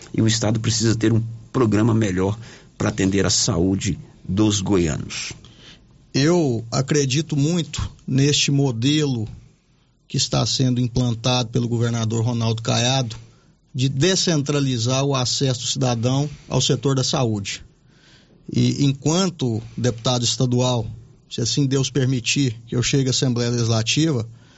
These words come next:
Speaker 2: eu pretendo atuar neste mesmo sentido, cobrando providências do Estado para que a saúde seja descentralizada.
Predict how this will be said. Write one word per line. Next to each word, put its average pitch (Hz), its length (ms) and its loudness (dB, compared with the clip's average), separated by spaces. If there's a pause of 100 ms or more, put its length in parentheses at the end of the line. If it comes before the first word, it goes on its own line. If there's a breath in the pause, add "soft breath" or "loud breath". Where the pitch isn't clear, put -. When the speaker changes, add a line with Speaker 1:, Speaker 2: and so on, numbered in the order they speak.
(420 loud breath)
Speaker 2:
eu 131 240 2
pretendo 143 560 0
atuar 143 460 0
neste 143 240 -2
mesmo 151 320 0
sentido, 160 640 -2 (920 soft breath)
cobrando 135 520 2
providências 139 640 0
do 135 120 -2
Estado 143 580 -2 (320 soft breath)
para 135 120 0
que 160 100 -2
a 147 40 2
saúde 185 640 0
seja 156 340 -2
descentralizada. 135 1000 -2